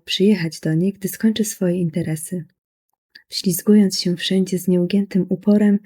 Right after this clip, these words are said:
zgromadził w ciągu ośmiu miesięcy więcej pieniędzy, niż zaświadczyli we wspólnej przysiędze. Tego wieczora, kiedy nadziali szept o ucieczce na szaszłyk. Tylko ci dwoje,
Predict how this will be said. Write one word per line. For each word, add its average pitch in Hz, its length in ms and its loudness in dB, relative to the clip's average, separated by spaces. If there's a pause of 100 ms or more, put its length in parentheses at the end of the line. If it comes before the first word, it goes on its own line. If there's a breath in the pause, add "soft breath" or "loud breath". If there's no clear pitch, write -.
(460 soft breath)
zgromadził 214 560 2
w 214 40 -4
ciągu 180 360 -2
ośmiu 214 280 0
miesięcy 202 580 0
więcej 220 420 2
pieniędzy, 175 560 0
niż 190 180 0
zaświadczyli 170 640 -4
we 160 100 -6
wspólnej 165 480 -4
przysiędze. 175 640 -6 (460)
Tego 196 240 2
wieczora, 180 480 -2 (360)
kiedy 180 260 -4
nadziali 190 420 2
szept - 440 -4
o 175 60 0
ucieczce 170 480 -4
na 170 120 0
szaszłyk. - 600 -8 (800)
Tylko 233 280 0
ci 208 160 -2
dwoje, 165 480 -4